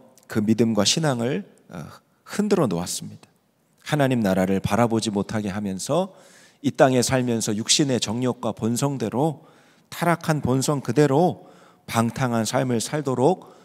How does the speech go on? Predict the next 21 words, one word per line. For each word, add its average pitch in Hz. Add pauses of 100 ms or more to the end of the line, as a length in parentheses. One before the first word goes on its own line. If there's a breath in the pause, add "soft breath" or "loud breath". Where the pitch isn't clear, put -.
(200 loud breath)
부추겼던 127
것이 101
바로 101
그 -
이단의 117 (320 soft breath)
세력들이었어요. 104 (1500 loud breath)
이러한 143
이단의 131
위협에 123
직면한 127
성도들에게 113 (580 soft breath)
오늘 98
사도 151
베드로가 104 (640 soft breath)
우리에게 151
오신 110
예수 110
그리스도가 101 (640 soft breath)
얼마나 131
존귀한 120
분이시고 110